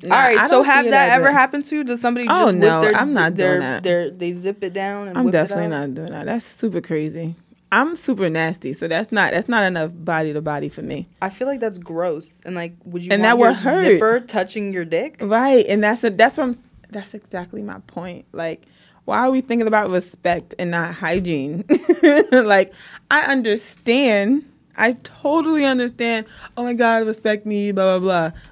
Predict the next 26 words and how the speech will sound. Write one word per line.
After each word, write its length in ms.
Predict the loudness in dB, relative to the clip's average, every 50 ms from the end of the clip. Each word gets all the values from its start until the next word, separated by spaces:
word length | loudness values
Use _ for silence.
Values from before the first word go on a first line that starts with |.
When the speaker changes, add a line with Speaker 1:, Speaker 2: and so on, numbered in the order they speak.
| -4
Speaker 1:
But 120 | 0 0 0
at 80 | 0 0
the 60 | -4
end 120 | -6 -6 -4
of 60 | -4
the 100 | -4 -6
day, 340 | -6 -4 -2 -2 -2 -2 -4
hygiene, 600 | -8 -6 -4 -2 -2 -2 -2 -2 -2 -2 -4 -4 -8 _ _ _
a 100 | -4 -4
vagina, 840 | -2 -4 -6 -6 -6 -6 -6 -6 -4 -4 -4 -4 -4 -4 -6 -8 -10 _ _ _ -20 -20 _ _ _
if 80 | -4
I 40 | -2
had 120 | -2 -4
to 80 | -6 -8
tell 220 | -6 -4 -4 -4
somebody 280 | -4 -6 -8 -8 -6 -6
one 180 | -6 -6 -6 -8
more 100 | -8 -10
time, 280 | -10 -12 -12 -10 -8
a 80 | -8 -6
vagina 640 | -6 -6 -6 -6 -8 -8 -8 -6 -6 -6 -8 -8 -10 -12
is 140 | -12 -10 -10
like 180 | -10 -8 -8 -10
an 120 | -12 -12
organ. 460 | -12 -14 -14 -12 -14 -14 -16 -18 -20 -20 _ _ _ _ _ _ _ _ _ _ _ _ _ _ _ _ _ _ _ _ _ -10
Okay? 420 | -10 -8 -6 -4 -4 -4 -6 -8